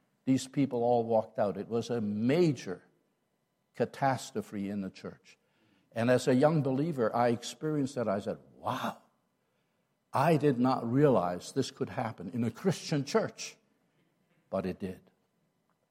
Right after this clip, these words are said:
That's what it was like at that time. Now, today, our secular society, whether they are modernists or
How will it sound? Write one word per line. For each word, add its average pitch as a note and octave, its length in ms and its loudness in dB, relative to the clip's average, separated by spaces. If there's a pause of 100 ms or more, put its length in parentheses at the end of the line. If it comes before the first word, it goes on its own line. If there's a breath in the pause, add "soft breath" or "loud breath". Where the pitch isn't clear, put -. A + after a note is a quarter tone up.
(640 soft breath)
That's - 440 6
what C#3+ 160 6
it B2+ 80 2
was C#3+ 220 2
like C3 280 4
at A#2+ 140 -4
that C3+ 240 2
time. F2+ 240 -12 (2000)
Now, C3+ 640 6 (180)
today, C#3+ 640 6
our C3+ 200 10
secular D3 500 2
society, C#3+ 760 -2 (440)
whether C3+ 320 6
they B2+ 180 2
are A#2 120 6
modernists D3+ 920 2
or C3 400 8